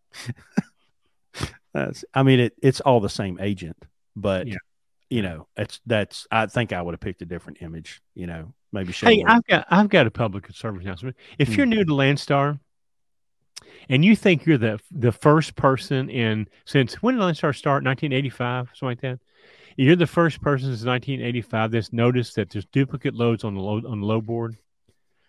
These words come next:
Speaker 2: Just, just save it, okay?
Speaker 1: Yeah.
Speaker 2: Just save it. All you're doing is showing that you're brand new, all right? When's Landstar gonna fix this load board? Why can't they ta-, why can't these agents take these duplicate loads off,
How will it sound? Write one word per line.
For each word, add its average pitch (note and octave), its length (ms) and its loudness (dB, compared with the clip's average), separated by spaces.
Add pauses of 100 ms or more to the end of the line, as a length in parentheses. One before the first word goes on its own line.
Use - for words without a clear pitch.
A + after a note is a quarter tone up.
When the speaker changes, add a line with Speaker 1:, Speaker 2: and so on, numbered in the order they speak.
(840)
Speaker 2:
Just, - 280 -2 (340)
just - 240 -4
save G2+ 300 -4
it, E3+ 140 -4 (240)
okay? D#3 380 -4
Speaker 1:
Yeah. F2+ 200 -6 (380)
Speaker 2:
Just F#3+ 180 -4
save F#2+ 220 -8
it. C#3 100 -10
All E3+ 140 2
you're E3+ 140 2
doing C3+ 260 0
is G#2 100 -2
showing A2+ 300 -2
that A2 80 -6
you're G#2+ 100 -6
brand G2 320 -4
new, F2 220 -12 (280)
all G2 80 -4
right? A2 220 -6 (640)
When's E3 240 6
Landstar D3 560 2
gonna G#2+ 180 0
fix - 320 -2
this C#3 220 -4
load G#2 260 -2
board? F#2 340 -10 (180)
Why C#3 220 0
can't F3 280 -2
they D#3 160 2
ta-, D3 200 0 (200)
why E3+ 200 2
can't F3 240 -2
these C#3+ 220 -2
agents C3 320 -2
take C3 180 -6
these A#2 180 -6
duplicate G#2+ 420 -6
loads G2 300 -10
off, G#2 220 -18